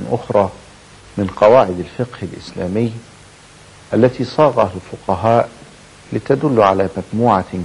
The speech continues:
كبيرة من الفروع، والتي يمكن أن نستفيد بها في عصرنا الحاضر أيما استفادة. هذه القواعد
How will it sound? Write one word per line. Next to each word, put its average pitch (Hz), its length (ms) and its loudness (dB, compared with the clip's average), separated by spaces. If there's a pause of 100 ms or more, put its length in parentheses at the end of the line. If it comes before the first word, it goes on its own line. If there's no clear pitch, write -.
كبيرة 98 480 0
من 90 340 -8
الفروع، 98 500 0 (1080)
والتي 127 340 2
يمكن 131 360 0
أن 95 240 -4
نستفيد 95 580 -4
بها 95 440 -2
في 90 80 -4
عصرنا 87 480 -2
الحاضر 92 580 0
أيما 110 320 -2
استفادة. 78 600 -10 (1900)
هذه 160 680 2 (1300)
القواعد 120 840 2